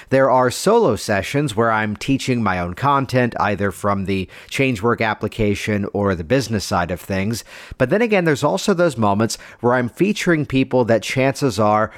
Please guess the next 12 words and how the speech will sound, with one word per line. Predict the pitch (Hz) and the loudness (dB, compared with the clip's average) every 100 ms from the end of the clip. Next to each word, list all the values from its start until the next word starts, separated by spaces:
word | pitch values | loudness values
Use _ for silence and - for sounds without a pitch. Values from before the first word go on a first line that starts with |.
| - | -14
for | - 107 | -4 -2
most | 110 180 226 - | 2 2 2 0
of | 101 | -2
you, | 90 95 107 131 _ - | 0 0 2 0 _ -2
this | 117 - | 0 0
is | 131 117 | -2 -2
the | |
first | 135 101 101 - | -2 0 -2 -2
time | 92 87 92 87 | -2 0 -4 -6
you're | 92 101 | -2 0
meeting | 107 135 107 80 | 2 2 0 -4
them. | 71 - | -8 -10